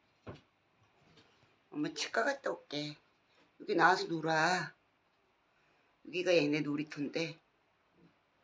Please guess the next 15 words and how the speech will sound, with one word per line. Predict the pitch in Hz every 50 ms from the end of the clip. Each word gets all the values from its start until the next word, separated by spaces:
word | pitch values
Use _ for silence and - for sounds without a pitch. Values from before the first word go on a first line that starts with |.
| _ _ _ _ - 151 - _ _ _ _ _ _ _ _ _ _ _ _ _ _ _ _ -
<laughs> | - - - 247 -
여기서 | 254 277 - - 233
보면, | 220 - 175 208 208 - - - - - - - - -
밑에서 | - - - 185 175 156
보면 | 147 156 160 143 - 139
안 | - - 143 139
보여갖고 | 143 147 139 - - 139 - - - - - - - - - - - 175 160 - -
멀리서 | 156 165 - - - - 175 226 226 - 196 165
와서 | 156 156 - -
보니까 | - 156 160 - - 180
저 | - - - - -
속에 | - - - - - 143
있네. | 123 - - - - - _ _ _ _ _ _ _ _ _ _ _ _ _ _ _ _ _ _ _ _ _ _ _ _ _ _ _ - _ _ _ _ _ _ _ _ _ _ _ _ _ _ _ _ _ _ _ _ _ _ _ _ _ _ _ _ _ -
거기서 | - 170 196 208 208
뭐해? | - 170 170 165 170 185 190 196 226 247 285